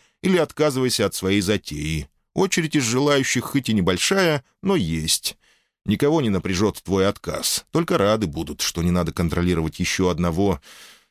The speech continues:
ищущего себя. Тем более, что время, затрачиваемое техномагическим устройством на расчёты и поиск мира,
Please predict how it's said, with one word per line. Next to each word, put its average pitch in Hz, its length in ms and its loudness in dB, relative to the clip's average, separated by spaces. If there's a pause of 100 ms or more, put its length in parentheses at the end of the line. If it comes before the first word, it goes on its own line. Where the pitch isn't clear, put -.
(160)
ищущего 87 640 0
себя. 71 560 -2 (840)
Тем 92 200 0
более, 113 260 2
что 113 200 0
время, 151 560 2
затрачиваемое 110 920 0
техномагическим 101 840 -2
устройством 92 680 0
на 92 80 2
расчёты 95 560 0
и 87 40 2
поиск 90 420 0
мира, 131 400 2